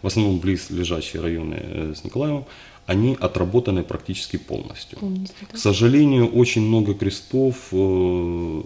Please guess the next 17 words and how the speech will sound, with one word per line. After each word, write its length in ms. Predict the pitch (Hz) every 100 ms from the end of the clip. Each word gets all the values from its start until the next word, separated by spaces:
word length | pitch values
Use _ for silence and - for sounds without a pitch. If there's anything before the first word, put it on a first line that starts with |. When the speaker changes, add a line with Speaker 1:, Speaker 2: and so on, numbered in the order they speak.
| 82
Speaker 1:
разбито. 440 | 98 92 82 - - - - _ _ _ - - - - - -
Э, 340 | 80 80 80 73
об 140 | 101 123
этом 180 | 127 110
писал, 260 | 113 107
кстати, 280 | 101 104 98
ещё 200 | 95 -
Яворницкий 640 | 101 101 120 170 185 -
в 60 | 87
середине 420 | - 98 95 92
девятнадцатого 640 | 85 85 90 82 - 85
века, 320 | 85 82 80 82
что, 480 | - - 95 92 - - - - -
э, 280 | 90 90 85
старые 480 | - 113 107 92 87
казацкие 580 | 92 95 87 - 92
кресты, 600 | 85 87 95 - 135 151